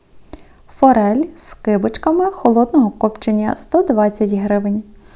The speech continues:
Форель слабосолена філе шматочками зі шкіркою — сто шістдесят дев'ять гривень за упаковку. Сир кисломолочний, нежирний від своєї лінії — сорок шість вісімдесят,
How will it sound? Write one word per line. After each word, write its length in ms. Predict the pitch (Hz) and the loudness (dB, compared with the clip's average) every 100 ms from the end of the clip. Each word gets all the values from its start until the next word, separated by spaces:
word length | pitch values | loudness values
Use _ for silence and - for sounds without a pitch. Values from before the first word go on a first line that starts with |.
| - - - | -20 -20 0
Форель 280 | 254 233 | 4 4
слабосолена 960 | 208 - 240 220 220 - 196 190 208 254 | 2 0 2 2 0 0 0 0 0 0
філе 320 | 254 269 262 | 0 0 0
шматочками 840 | 254 - 262 262 262 - - 254 254 | 0 0 -2 0 -4 -2 0 2 2
зі 140 | 262 | 0
шкіркою — 720 | - - 247 247 - 240 240 247 - - | -6 -4 -2 -2 -2 0 0 -4 -10 -18
сто 500 | - - - 285 440 | -6 -6 0 0 0
шістдесят 680 | 440 247 226 220 220 - 302 349 | 0 0 0 -2 -4 0 -2 0
дев'ять 460 | 233 220 208 208 | 2 2 0 -4
гривень 380 | 202 214 208 208 | -4 -2 -2 -2
за 140 | 208 | 0
упаковку. 800 | 330 330 208 202 208 202 - 208 208 - - - _ - - - _ _ _ - | 0 0 -6 -4 -4 -4 -4 -4 -4 -12 -20 -20 _ -20 -20 -20 _ _ _ -8
Сир 440 | - - 285 269 | 0 4 4 4
кисломолочний, 960 | - 285 - 226 214 214 320 - 330 285 | 2 0 2 2 2 2 2 0 2 4
нежирний 640 | 226 220 233 294 330 294 | 4 2 2 4 4 4
від 180 | 233 262 | 2 -2
своєї 480 | - 220 208 226 208 | -2 0 2 2 2
лінії — 480 | 196 190 190 190 - | 2 2 0 0 -2
сорок 320 | - 254 247 | -2 0 -2
шість 300 | - 339 359 | -2 -2 0
вісімдесят, 840 | 254 269 - 254 220 214 - 190 | -2 -2 0 2 2 -2 -2 -4